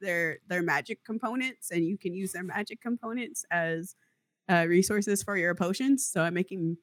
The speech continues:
extra magical drugs. Um, now,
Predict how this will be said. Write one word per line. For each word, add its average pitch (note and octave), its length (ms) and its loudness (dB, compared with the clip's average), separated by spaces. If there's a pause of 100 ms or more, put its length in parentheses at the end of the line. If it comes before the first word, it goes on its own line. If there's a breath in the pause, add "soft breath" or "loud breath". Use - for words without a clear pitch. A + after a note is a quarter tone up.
extra F3+ 240 2
magical G#3+ 380 2
drugs. A#3 340 -2 (560)
Um, F3 720 6 (2750 soft breath)
now, A#3+ 440 12